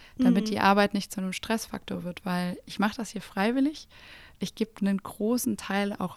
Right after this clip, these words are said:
Speaker 1: auf, ähm, um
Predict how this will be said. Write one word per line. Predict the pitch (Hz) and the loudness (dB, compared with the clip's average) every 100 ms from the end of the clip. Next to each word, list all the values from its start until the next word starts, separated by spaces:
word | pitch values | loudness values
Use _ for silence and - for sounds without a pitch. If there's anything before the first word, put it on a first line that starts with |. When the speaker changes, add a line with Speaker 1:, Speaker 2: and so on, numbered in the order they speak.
| - | -6
Speaker 1:
auf, | 170 170 277 - - - - - - _ | -4 0 -2 -4 -18 -20 -20 -20 -20 _
ähm, | 196 196 196 196 196 226 _ _ _ - | 2 4 4 2 0 -4 _ _ _ 0
um | 208 220 | 6 6